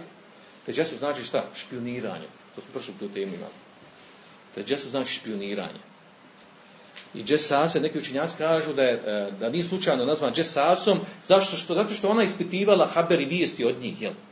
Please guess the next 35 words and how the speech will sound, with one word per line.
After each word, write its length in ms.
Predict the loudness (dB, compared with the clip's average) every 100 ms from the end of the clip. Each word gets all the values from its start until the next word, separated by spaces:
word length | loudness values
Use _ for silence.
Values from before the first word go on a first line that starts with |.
| -20 -20 -4
Vidjet 180 | -2 -2
ćete, 140 | -4
poslije 320 | -4 -6 -6 -12
pitala 320 | -6 -4 -2
njih, 200 | -4 -8 -14
jel 100 | -12
se 100 | -6
desilo 300 | -4 -2 0
ovo, 160 | 2 2
jel 80 | 2
bilo 220 | 0 0
ovo, 180 | 0 -2
jel 100 | -2
bilo 220 | -2 0
ono, 140 | 2
jel 80 | 0
bilo 200 | 0 0
ono. 160 | -2 -6 -14 -20 -20 -20 -20 -4
I 80 | -2
nije 100 | 0
slučajno 280 | 0 0
što 100 | 0
je 60 | 0
tim 120 | 0
imen-, 220 | 0 2
imenom 240 | 2 0 0
nazvan. 260 | -2 -4 -12 -18 -20 -20 -20 -20 -20 -18 -18 -18 -18 -18 -18 -18 -18 -12 -12 -10 -18 -18 -20 -20 -20 0
Pa 100 | 2
su, 220 | 6 6 6
pa 100 | 4
smo 180 | 6 8
mi 120 | 10
njoj 120 | 12
rekli, 220 | 10 10
kaže, 380 | 8 8 8 6